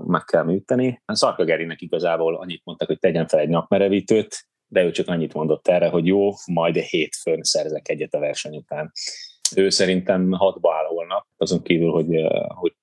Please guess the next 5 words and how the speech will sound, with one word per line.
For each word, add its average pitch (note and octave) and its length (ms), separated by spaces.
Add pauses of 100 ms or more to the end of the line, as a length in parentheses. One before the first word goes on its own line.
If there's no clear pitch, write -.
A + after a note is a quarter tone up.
(600)
komolyabb, D#2+ 640
vagy E2 200
nagyobb E2 340 (480)
felületen E2+ 560
lehorzsolódott, F#2 800